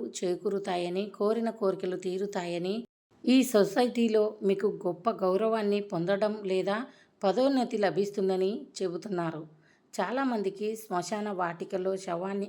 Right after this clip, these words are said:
అంత్యక్రియలు జరగడం కనిపించదు. ఇలా ఒకవేళ కనిపిస్తే వారికి ఈ సమాజంలో గౌరవం, పదోన్నతులు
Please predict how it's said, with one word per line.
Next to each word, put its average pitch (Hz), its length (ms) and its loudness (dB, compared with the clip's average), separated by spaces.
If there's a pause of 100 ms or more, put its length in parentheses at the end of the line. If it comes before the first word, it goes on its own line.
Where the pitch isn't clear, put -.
(140)
అంత్యక్రియలు 185 640 -4
జరగడం 175 360 -4 (120)
కనిపించదు. 170 600 -4 (460)
ఇలా 214 180 2 (120)
ఒకవేళ 185 400 0 (120)
కనిపిస్తే 180 520 -4 (520)
వారికి 208 420 -2 (560)
ఈ - 20 0 (140)
సమాజంలో 196 640 0 (160)
గౌరవం, 175 500 0 (500)
పదోన్నతులు 190 840 -2